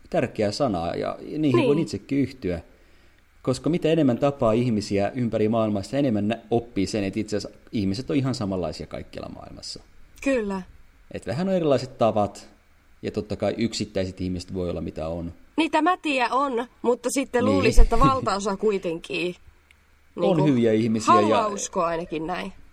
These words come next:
Speaker 1: Niin, ei sitä halua olla kenenkään kanssa,
Speaker 2: Eri
Speaker 1: kenenkään
Speaker 2: puraa.
Speaker 1: kanssa sodassa, niin.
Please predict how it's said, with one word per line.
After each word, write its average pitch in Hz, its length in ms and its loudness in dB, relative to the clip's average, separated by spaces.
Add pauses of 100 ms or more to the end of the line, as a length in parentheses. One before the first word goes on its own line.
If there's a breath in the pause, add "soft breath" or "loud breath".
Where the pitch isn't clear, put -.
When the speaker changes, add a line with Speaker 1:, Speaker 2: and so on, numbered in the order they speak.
(100)
Speaker 1:
Niin, 151 380 -2
ei 190 80 2
sitä 151 220 -6
halua 139 260 0
olla 107 180 0
kenenkään 98 500 -4
kanssa, 87 360 -6 (920)
Speaker 2:
Eri 185 320 -2
Speaker 1:
kenenkään 98 280 -2
Speaker 2:
puraa. 127 140 2
Speaker 1:
kanssa 175 180 -2
sodassa, 90 340 -8
niin. 92 300 -6